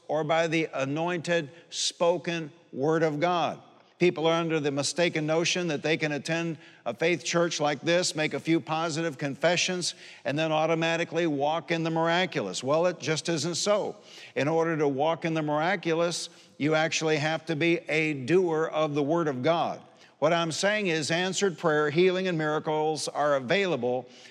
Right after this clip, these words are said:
but you have to take action to make those blessings yours.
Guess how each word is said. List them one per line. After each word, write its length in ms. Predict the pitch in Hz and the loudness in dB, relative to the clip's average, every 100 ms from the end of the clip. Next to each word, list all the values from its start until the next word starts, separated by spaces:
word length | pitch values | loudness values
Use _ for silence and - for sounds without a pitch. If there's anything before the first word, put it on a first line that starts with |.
| - | -10
but 240 | - 143 - | -4 -2 2
you 100 | 175 | 2
have 240 | 165 151 | 2 -2
to 120 | 143 | -6
take 300 | 123 175 165 | -6 -2 -2
action 540 | 151 180 196 - 147 139 | 0 0 0 -2 -4 -2
to 80 | 139 | 0
make 260 | 151 156 | 0 0
those 240 | 147 156 117 | 0 0 0
blessings 520 | 127 147 139 170 139 | 0 0 2 0 2
yours. 500 | 190 185 98 - - | 2 2 -2 -6 -14